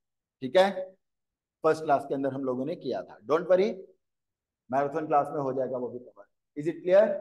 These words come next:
पक्का? भगवान कसम,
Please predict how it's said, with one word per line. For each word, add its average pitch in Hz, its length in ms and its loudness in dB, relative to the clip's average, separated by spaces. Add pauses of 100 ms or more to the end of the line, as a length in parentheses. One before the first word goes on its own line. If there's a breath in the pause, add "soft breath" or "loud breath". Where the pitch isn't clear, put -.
(1080)
पक्का? 233 480 6 (1500)
भगवान 185 340 2
कसम, 247 460 0